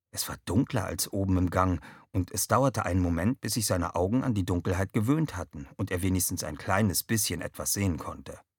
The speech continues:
Es roch muffig nach fauligem Kohl und gammligen Kartoffeln. Ein wenig entfernt hörte Oskar ein Stöhnen. „Florian, alles in Ordnung?“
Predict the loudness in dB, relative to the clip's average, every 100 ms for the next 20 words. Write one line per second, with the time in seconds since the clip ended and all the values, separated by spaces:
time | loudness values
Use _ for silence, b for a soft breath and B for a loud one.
0 | _ _ _ _ _ _ _ _ _ _
1 | -8 -6 -4 -2 2 2 0 -6 -6 -4
2 | 2 4 4 4 2 0 0 2 2 -2
3 | -8 0 2 4 2 0 -2 -4 -6 -4
4 | -6 -8 -16 _ _ _ _ _ _ _
5 | _ _ _ _ _ _ _ -8 -8 -6
6 | -6 -6 -6 -10 -8 -8 -6 -6 -6 -8
7 | -6 -6 -4 -6 -4 -2 -2 -2 -4 -6
8 | -6 -6 -6 -6 -4 -4 -4 -8 -16 _
9 | _ _ _ _ _ _ _ _ _ _
10 | _ _ _ _ _ _ -12 -4 -2 0
11 | 0 0 -2 _ _ _ _ _ _ 2
12 | 4 4 4 2 4 4 2